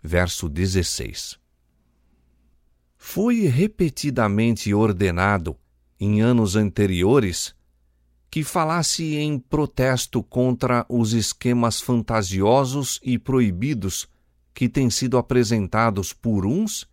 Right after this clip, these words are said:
e por outros. Minha mensagem tem sido sempre:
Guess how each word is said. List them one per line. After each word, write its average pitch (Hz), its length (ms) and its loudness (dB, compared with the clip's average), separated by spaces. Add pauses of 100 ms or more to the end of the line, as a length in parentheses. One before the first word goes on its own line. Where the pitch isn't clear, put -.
(140)
e 127 80 0
por 151 260 0
outros. - 600 -4 (1000)
Minha 214 340 2
mensagem 113 840 0 (460)
tem 160 200 2
sido 156 440 -2
sempre: 98 680 -2